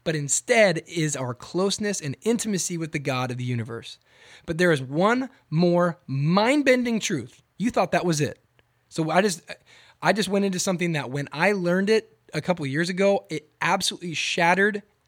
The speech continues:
everything that I hold near and dear as the truth of how I view my life. My worldview got completely destroyed when I learned this. And the next piece is humbling.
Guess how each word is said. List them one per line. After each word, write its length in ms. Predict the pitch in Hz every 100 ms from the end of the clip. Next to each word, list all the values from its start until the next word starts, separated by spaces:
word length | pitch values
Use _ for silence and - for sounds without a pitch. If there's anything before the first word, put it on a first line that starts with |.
| _
everything 600 | - 214 220 214 214 202
that 100 | 180
I 320 | 147 160 165 160 - - -
hold 440 | - 185 180 143
near 240 | 165 170 190
and 140 | 185
dear 260 | 165 165 147
as 200 | 147 139
the 100 | 143
truth 320 | - 196 165
of 80 | 131
how 160 | 165
I 160 | 151 139
view 320 | 117 143 180
my 100 | 165
life. 240 | 147 123 123
My 160 | 127
worldview 680 | 120 127 170 208 170 175 165
got 220 | 143 -
completely 840 | 147 127 - 196 220 - 202 202 - - - -
destroyed 600 | 139 - 180 185 165 123
when 140 | 127
I 80 | 127
learned 320 | 131 151 127
this. 260 | 95 - - _ _ _ _ _ _ _ _ _ _ _ _ _ _ _ _ _ _ _ _ _ _ _ -
And 140 | 160
the 60 | 147
next 320 | 165 226 -
piece 480 | 180 151 135 - - _ _ _ _
is 320 | 139 127 113 - _ _ _ _ _ _ _
humbling. 640 | - - 147 123 107 110